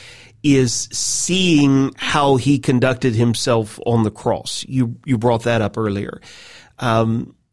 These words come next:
what helps me with Paul in Romans chapter twelve is seeing Paul, for instance, in Acts chapter twenty-four,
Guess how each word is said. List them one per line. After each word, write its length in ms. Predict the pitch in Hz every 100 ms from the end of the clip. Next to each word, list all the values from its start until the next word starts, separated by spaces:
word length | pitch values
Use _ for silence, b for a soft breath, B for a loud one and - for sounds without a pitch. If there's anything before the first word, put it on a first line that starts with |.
| -
what 320 | 151 160 190
helps 500 | - 196 208 - 151
me 440 | 160 165 165 165
with 600 | 160 143 135 135 123 - -
Paul 580 | - 202 165 131 131
in 200 | 131 131
Romans 420 | 127 135 139 123 113
chapter 400 | - 120 117 113
twelve 680 | - 151 143 123 117 113 B B B B B B
is 180 | 139 131
seeing 600 | - - 160 175 165 151
Paul, 280 | - 156 147
for 200 | - 143
instance, 720 | 143 135 123 - 127 127 123 -
in 420 | 135 120 113 113 -
Acts 280 | 123 120 -
chapter 380 | - 120 -
twenty-four, 720 | 110 - 120 107 - 107 -